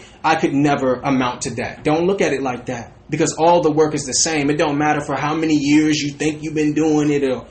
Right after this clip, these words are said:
how many hours you've taught. Work is work. So, brothers and sisters, that's what we, that's what we should strive to do. Do something for the Most High and watch that spirit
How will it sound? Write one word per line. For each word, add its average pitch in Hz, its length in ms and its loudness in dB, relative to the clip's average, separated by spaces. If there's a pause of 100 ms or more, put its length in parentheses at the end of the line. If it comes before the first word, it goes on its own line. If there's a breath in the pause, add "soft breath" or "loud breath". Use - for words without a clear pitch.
(100)
how 165 160 -2
many 160 300 -2
hours 156 440 2
you've 151 180 -2
taught. - 400 -8 (320)
Work 202 300 0
is 123 200 -4
work. - 300 -6 (880)
So, 143 360 0
brothers 156 380 -2
and 151 100 -4
sisters, 147 460 -10 (520)
that's 147 360 0
what 170 120 0
we, 156 240 2
that's 156 480 0
what 185 80 -2
we 180 100 0
should 151 160 -2
strive 156 320 0
to 131 60 -6
do. 135 200 0
Do 185 260 -2
something 165 380 -2
for 143 140 -6
the 127 60 -6
Most 127 300 -6
High 117 220 -12 (360 loud breath)
and 156 260 2
watch 160 300 4
that 147 140 -2
spirit 151 500 0